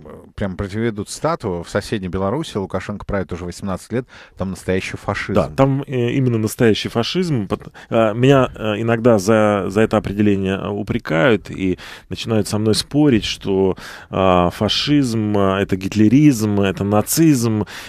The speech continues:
Speaker 2: это, м, а, поли-, э, и, и политический режим, при котором уничтожают по расовому принципу и так далее, и так далее. Но я, э, больше, э, склонен придерживаться такой трактовки, м, а, фашизма,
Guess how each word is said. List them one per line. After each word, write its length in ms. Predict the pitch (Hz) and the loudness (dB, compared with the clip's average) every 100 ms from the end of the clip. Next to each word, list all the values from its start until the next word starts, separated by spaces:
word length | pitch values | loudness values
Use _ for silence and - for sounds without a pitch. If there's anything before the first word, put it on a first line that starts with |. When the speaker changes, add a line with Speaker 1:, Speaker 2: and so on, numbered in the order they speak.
| - | -4
Speaker 2:
это, 260 | 113 - 110 104 104 | -2 2 2 4 4
м, 280 | 104 101 101 | 0 -4 -2
а, 640 | 101 98 95 95 95 92 90 92 - | 2 2 2 2 2 0 -2 -10 -4
поли-, 200 | - 120 | 0 2
э, 580 | 98 120 117 117 113 110 | 0 -2 -2 -2 0 -2
и, 440 | - 113 98 87 - | -2 -4 -4 -6 -8
и 40 | |
политический 500 | - 123 123 131 - | -2 0 0 -4 0
режим, 200 | 120 120 | 0 2
при 100 | 107 | 2
котором 380 | 101 101 107 104 | 4 4 2 0
уничтожают 800 | 104 110 104 95 113 101 104 98 90 - - - | -2 -2 -4 -4 -2 0 2 2 0 -6 -20 -20
по 100 | - | -2
расовому 640 | 110 101 - 101 98 98 95 | 0 2 0 -2 -2 -2 -4
принципу 680 | 101 139 151 - 104 - 92 | 0 0 0 -2 -4 -2 -4
и 60 | 90 | -2
так 140 | 98 | -2
далее, 120 | 98 | -2
и 40 | 95 | -2
так 160 | 113 | -4
далее. 300 | 160 175 127 - - - 101 | -4 -2 -4 -6 -14 -16 0
Но 340 | 135 170 160 | 4 6 6
я, 380 | 147 175 220 220 | 2 0 0 -2
э, 380 | 156 123 131 131 | -6 -4 0 0
больше, 480 | 117 147 180 147 123 - _ | 2 2 2 0 -2 -6 _
э, 220 | 120 113 104 | -2 -2 -4
склонен 800 | - - 135 147 147 123 110 101 - - - | -10 -6 0 2 4 2 -2 -4 -16 -20 -8
придерживаться 800 | - 117 123 139 117 110 104 - | 0 4 6 6 4 2 0 0
такой 380 | - 117 196 202 | -2 -2 2 0
трактовки, 760 | - 120 - 120 104 - - 80 80 85 | 0 -8 -2 0 0 -4 -6 -4 -4 -6
м, 320 | - 95 90 87 | -10 -12 -10 -8
а, 220 | 87 85 | -6 -6
фашизма, 760 | - 107 - 110 87 82 85 | -4 -4 0 -2 -2 -4 -6